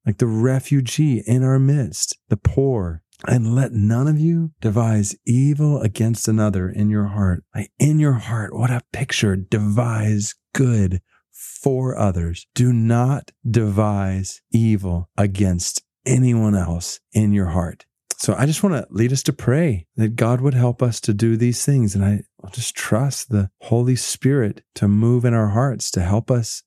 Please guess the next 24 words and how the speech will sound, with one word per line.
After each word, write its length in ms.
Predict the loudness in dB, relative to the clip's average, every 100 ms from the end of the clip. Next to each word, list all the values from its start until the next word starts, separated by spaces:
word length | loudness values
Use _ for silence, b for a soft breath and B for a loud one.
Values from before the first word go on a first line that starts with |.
| _
see 800 | -6 -2 0 0 0 0 -4 -4
ways 360 | 0 0 0 0
we 120 | 0
can 200 | 2 0
do 160 | 2 0
this. 320 | 0 -2 -2
And 180 | -2 -2 -2
as 160 | -2
part 320 | -2 -2 0 0
of 220 | -2 -8 _ _ _
this 320 | -2 -2 -2
time 300 | -2 0 2
in 100 | 2
prayer, 320 | 2 0 2 0
according 320 | 2 2 2
to 120 | 2
Zechariah 440 | 2 -2 0 -2
seven, 380 | 0 -2 0 0
nine, 220 | 2 2
and 120 | 0 0
ten, 220 | 0 0
I 60 |
wanna 200 | 2 0
pray, 600 | -2 -2 -2 0 0 -2